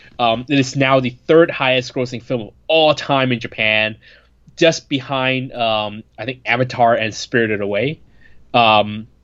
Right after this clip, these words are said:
uh, it, it is huge. This movie is huge. It is, um,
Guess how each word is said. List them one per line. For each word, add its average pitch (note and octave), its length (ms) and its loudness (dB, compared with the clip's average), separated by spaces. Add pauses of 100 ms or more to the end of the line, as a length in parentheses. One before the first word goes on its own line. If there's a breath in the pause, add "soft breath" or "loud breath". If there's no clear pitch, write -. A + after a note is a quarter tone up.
(680)
uh, A#2+ 260 4
it, C3 240 -2
it C#3 140 2
is B2+ 300 0
huge. D3+ 540 0
This B2 120 -2
movie A#2 200 -2
is F#2 80 -14
huge. C#3 680 2
It A#2 140 -2
is, A2 180 -6
um, G2+ 400 0